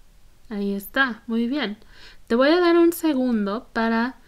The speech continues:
tratar de leer esta palabra y decir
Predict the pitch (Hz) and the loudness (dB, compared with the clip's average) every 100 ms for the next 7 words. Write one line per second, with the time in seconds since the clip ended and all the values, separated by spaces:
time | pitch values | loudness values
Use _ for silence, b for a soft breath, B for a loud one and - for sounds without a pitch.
0 | b - - 220 220 202 247 302 349 330 | b -20 -12 -4 -4 -2 0 2 4 4
1 | 277 254 240 247 269 - 269 214 190 190 | 2 2 0 -2 -6 -4 -2 -2 -2 -6
2 | 254 - _ 226 247 302 - 226 - 262 | -8 -12 _ -2 -2 -2 -4 -6 -4 -2
3 | 233 226 | 0 -2